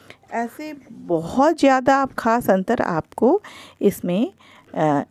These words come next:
नहीं मिलेंगे। तो इसकी भी जो वेरिगेशन है, लगभग इसकी पत्तियों में भी वेरिगेशन मिलती है। एक अंतर ये देखिए, ये इसमें ना रनर्स निकलते हैं स्पाइडर प्लांट में,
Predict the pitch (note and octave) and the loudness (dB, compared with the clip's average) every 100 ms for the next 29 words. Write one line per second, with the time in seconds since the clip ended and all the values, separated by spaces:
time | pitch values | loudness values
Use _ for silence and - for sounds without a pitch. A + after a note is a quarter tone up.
0 | - A3 F#3+ F#3+ D#3 - - - - - | 0 2 2 0 -2 -6 -8 -6 -8 -10
1 | _ _ - _ _ - C4+ - C4+ - | _ _ -20 _ _ -2 0 2 0 0
2 | E4 D#4+ E4 D#4 C4+ A#3+ A#3 A3 G#3 - | 0 4 4 6 4 4 2 2 0 2
3 | A3+ A3+ D4 G#4+ - _ - G#3+ G3 G3 | 2 4 2 0 -8 _ -4 2 2 2
4 | C#4+ - F#3+ F3+ - B3+ B3 - - F3+ | -2 -2 -6 -6 -4 -4 0 -2 0 0
5 | E3+ E3 A3+ C#4 G3 - - - - C3 | 2 0 0 0 0 -2 -6 -8 -8 -8
6 | B2+ - - C3+ - - A#3 D4 _ - | -8 -12 -12 -12 -12 -2 0 0 _ -20
7 | - - - - F#3+ F3 A3+ F4+ - G#3+ | -20 -20 -10 -4 -2 0 0 0 0 2
8 | D#3+ - C#3 - A3+ G#3 B3+ F4 - A#3 | 2 0 -8 -4 -4 0 2 2 2 -4
9 | - G#3+ A3+ G#4 - _ _ _ - B3+ | -2 0 0 -2 -6 _ _ _ -2 2
10 | F#3 A3 D4 B3 D#3+ C#3 D3 D4+ E4+ - | 2 2 0 -4 -4 -2 -2 -2 -4 -4
11 | C3+ C#3+ C#3+ - - - - - | -6 -4 -6 -6 -10 -10 -8 -10